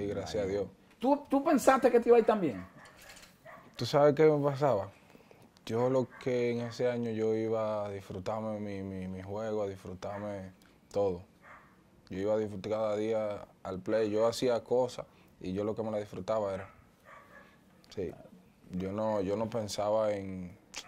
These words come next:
Speaker 2: en, ah, que la saqué hoy, no, yo
Speaker 1: Veintisiete jonrones.
Speaker 2: Sí, yo iba al play,
Speaker 1: Noventa y dos
Speaker 2: yo,
Speaker 1: remolcadas,
Speaker 2: yo me,
Speaker 1: cuarenta
Speaker 2: yo
Speaker 1: y pico de doble.
Speaker 2: Sí, yo daba un jonrón, se empató el juego, sí, que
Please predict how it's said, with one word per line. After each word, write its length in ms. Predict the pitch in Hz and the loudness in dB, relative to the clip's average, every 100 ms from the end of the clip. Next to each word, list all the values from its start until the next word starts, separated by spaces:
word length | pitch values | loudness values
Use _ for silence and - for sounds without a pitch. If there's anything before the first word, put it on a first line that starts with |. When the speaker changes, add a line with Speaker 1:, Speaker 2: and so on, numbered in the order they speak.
| - - - - - - | -16 -20 -20 -20 -20 -16
Speaker 2:
en, 200 | - 98 | -10 -8
ah, 200 | 123 147 120 | -6 -6 -4
que 80 | |
la 140 | 113 113 | -2 -2
saqué 340 | 113 107 131 | -4 -4 0
hoy, 220 | 131 131 | 2 0
no, 220 | 120 143 120 | 0 -4 -2
yo 120 | 117 | 0
Speaker 1:
Veintisiete 560 | 117 107 90 117 107 | 2 2 0 0 2
jonrones. 580 | 92 90 101 123 110 104 | 0 -2 0 2 2 0
Speaker 2:
Sí, 300 | 101 147 139 | 6 8 8
yo 240 | 123 131 147 | 8 10 10
iba 160 | 165 165 | 10 8
al 100 | 139 | 8
play, 340 | 170 185 175 | 8 8 8
Speaker 1:
Noventa 220 | 156 90 | 2 2
y 40 | 107 | 8
dos 120 | 131 | 10
Speaker 2:
yo, 60 | |
Speaker 1:
remolcadas, 440 | 151 147 90 143 147 | 10 4 2 10 10
Speaker 2:
yo 80 | 127 | 12
me, 120 | 113 | 8
Speaker 1:
cuarenta 260 | 117 143 143 | 6 6 6
Speaker 2:
yo 60 | |
Speaker 1:
y 40 | 110 | 4
pico 180 | 117 104 | -2 6
de 40 | |
doble. 340 | 127 165 131 104 | 10 10 8 6
Speaker 2:
Sí, 400 | 139 135 127 120 | 8 10 10 8
yo 80 | 123 | 8
daba 120 | 147 | 8
un 80 | 156 | 8
jonrón, 540 | 156 147 139 175 147 127 | 6 6 10 10 10 4
se 100 | 131 | 0
empató 360 | 120 120 120 | 4 2 4
el 60 | 147 | 4
juego, 320 | 170 180 147 | 4 2 2
sí, 240 | 151 180 | 4 4
que 120 | 156 | 4